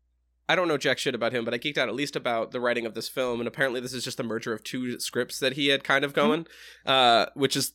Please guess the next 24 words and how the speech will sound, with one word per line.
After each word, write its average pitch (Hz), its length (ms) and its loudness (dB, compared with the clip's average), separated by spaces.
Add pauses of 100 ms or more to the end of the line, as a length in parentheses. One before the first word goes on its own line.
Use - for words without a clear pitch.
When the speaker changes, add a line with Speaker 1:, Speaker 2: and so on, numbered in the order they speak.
Speaker 1:
the, - 280 -8
why 120 220 6
it 127 180 6
just - 180 0
feels 143 180 6
like 147 100 4
there's 156 120 2
two 180 140 0
fucking 190 220 0
plots. - 480 4
Uh, 135 340 8
the 120 120 -2
love 113 200 2
plot 147 240 6
and 156 100 2
this 170 100 2
fucking 185 340 2
ridiculous 190 440 0
idea 202 180 4
about 196 220 2
being 208 140 2
inside 214 360 6
a - 60 2
man, 220 400 4